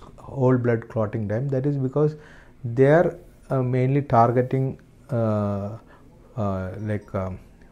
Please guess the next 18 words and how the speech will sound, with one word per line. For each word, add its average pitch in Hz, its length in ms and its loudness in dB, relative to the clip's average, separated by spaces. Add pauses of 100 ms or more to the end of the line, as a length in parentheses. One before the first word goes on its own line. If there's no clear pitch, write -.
(100)
primary 160 400 6
care 120 280 2
settings 107 500 -6
and 101 140 -4
secondary 101 440 -4
care 92 200 -4
setting 98 380 -6
where, 104 280 0 (440)
uh, 104 200 0
P 165 180 2
T 160 160 4
I 147 40 4
N 135 120 0
R 127 80 2
machine 113 360 -2
may 104 80 0
not 104 240 -2
be 113 200 2